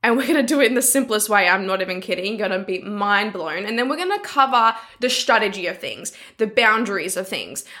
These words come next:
Um, and so let's, let's get into it, okay? So let's begin by understanding that eighty percent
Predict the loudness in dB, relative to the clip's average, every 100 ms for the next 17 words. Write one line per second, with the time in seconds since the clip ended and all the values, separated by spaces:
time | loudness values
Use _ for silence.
0 | 0 4 4 2 -2 0 2 2 2 0
1 | -4 -8 _ -2 0 0 0 0 0 -2
2 | -2 0 0 2 2 2 -2 -16 -20 _
3 | _ -4 2 2 0 -6 -2 -2 2 2
4 | 2 -2 2 4 4 2 0 0 0 0
5 | -2 -6 -10 -16 _ -8 0 0 2 0
6 | 0 0 -2 -2 -2 2 2 0 -8 -10